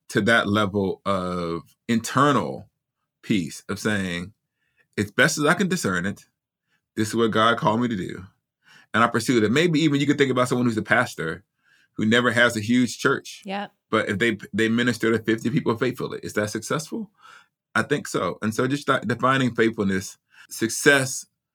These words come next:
Speaker 1: through obedience and faithfulness is, was at least healthy for me in the context of book launches.
Speaker 2: And I just wanna take a second and really challenge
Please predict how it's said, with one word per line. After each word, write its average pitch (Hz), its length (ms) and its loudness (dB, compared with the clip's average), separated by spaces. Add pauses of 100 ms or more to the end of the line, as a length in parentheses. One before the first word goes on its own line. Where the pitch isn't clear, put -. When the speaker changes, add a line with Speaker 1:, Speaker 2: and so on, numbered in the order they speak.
(800)
Speaker 1:
through 120 320 2
obedience 104 580 2
and 92 160 -4
faithfulness 104 540 -2
is, - 180 -12
was 98 140 -10
at 92 60 0
least 110 200 0
healthy 104 240 -2
for 90 140 -8
me 87 340 -6 (300)
in 98 100 -2
the 92 100 -2
context 92 600 -6
of 80 320 -8 (280)
book 113 220 2
launches. 82 480 -8 (300)
Speaker 2:
And 240 100 -2
I 240 260 4
just 285 220 -4
wanna 233 160 -2
take 208 220 -4
a 214 40 -6
second 220 520 -6
and 185 200 -2
really 185 240 0
challenge 170 800 -6